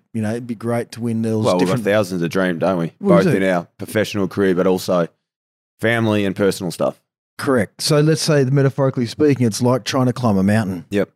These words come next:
Speaker 1: Okay, and you got multiple mountains. And so along the way of this journey of life,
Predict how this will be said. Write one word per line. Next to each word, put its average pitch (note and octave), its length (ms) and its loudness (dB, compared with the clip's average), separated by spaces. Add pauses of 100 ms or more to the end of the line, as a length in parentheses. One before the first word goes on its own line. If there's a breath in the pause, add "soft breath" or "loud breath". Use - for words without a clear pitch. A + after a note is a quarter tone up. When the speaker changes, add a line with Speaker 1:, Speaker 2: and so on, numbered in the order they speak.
Speaker 1:
Okay, A#2 240 0
and A#2 80 4
you A#2+ 60 4
got G#2+ 80 0
multiple B2+ 280 2
mountains. G2+ 440 -2 (580 soft breath)
And B2 100 -4
so C3 320 2
along F3 380 4
the E3 60 6
way C#3 480 4
of A2+ 200 -4
this A#2+ 160 0
journey B2 380 4
of G2 160 0
life, B2 640 -2